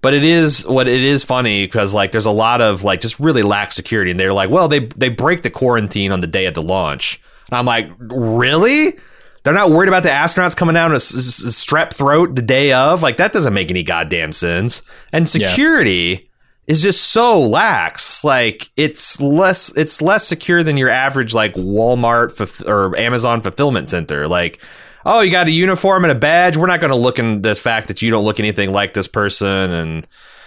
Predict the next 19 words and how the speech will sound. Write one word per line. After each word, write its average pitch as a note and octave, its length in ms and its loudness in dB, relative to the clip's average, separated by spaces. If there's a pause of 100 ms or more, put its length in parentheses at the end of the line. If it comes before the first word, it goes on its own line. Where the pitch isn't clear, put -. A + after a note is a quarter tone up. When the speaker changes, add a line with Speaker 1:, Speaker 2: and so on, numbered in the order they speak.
(400)
Speaker 1:
you G2+ 120 -2
know, F#2 80 0
you G2 80 0
Speaker 2:
I, A2 80 0
Speaker 1:
got B2 80 2
a A#2 60 2
Speaker 2:
I - 20 4
mean, A#2 160 4
the A#2 60 4
Speaker 1:
maroon A2+ 180 0
suit, - 380 0
so F#2+ 200 0
it's F2+ 140 -2
good. G2+ 240 -2
You're G2+ 80 -2
good G2 220 -2
to F#2+ 80 -4
go. E2 420 -2 (840)
Speaker 2:
Uh, F#3 120 -4